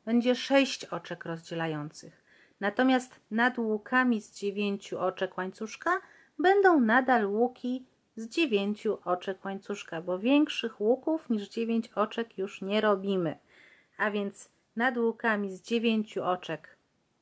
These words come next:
te same łuki z dziewięciu, natomiast tutaj na rogu powiększamy sobie, zamiast trzech oczek łańcuszka robimy tych oczek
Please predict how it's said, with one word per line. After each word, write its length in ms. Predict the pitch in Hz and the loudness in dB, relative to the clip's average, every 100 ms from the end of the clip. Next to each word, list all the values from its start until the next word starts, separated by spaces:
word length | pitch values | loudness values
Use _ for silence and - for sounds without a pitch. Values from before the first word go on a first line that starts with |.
| - | -6
te 140 | 220 | -4
same 360 | 214 202 190 175 | -2 -2 -2 -4
łuki 340 | 170 165 156 | -4 -8 -16
z 160 | 156 - | -16 -14
dziewięciu, 560 | 147 185 277 330 349 | -10 -2 -2 0 2
natomiast 580 | 294 220 214 190 175 - | 4 4 0 -4 -6 -8
tutaj 320 | 262 262 240 | -8 -2 -2
na 180 | 196 170 | 0 0
rogu 400 | 180 247 254 254 - - _ - | 2 2 2 0 -4 -20 _ -2
powiększamy 840 | 349 349 294 233 - 240 294 269 | -2 0 0 -2 -2 0 2 0
sobie, 500 | - 240 220 220 220 _ _ _ | -2 -4 -2 -2 -2 _ _ _
zamiast 440 | 214 190 185 - | -6 -6 -8 -10
trzech 380 | - - 294 302 | -12 0 0 2
oczek 400 | 254 247 247 - | 0 0 -6 -4
łańcuszka 600 | 220 220 - 214 - 202 | -4 -4 -6 -8 -8 -8
robimy 400 | 185 170 185 190 | -6 -6 -6 -6
tych 280 | 185 175 - | -8 -14 -8
oczek 440 | 165 - 165 - | -8 -6 -8 -8